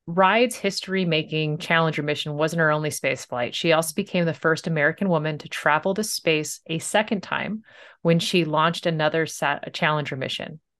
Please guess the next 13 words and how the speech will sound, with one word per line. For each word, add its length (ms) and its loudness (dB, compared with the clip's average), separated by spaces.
S 200 0
T 180 0
S 200 0
dash 340 -6
four 180 -4
one 460 4
dash 380 -2
G, 280 0
on 220 -2
October 420 0
fifth, 380 0
nineteen 320 -4
eighty-four. 540 -4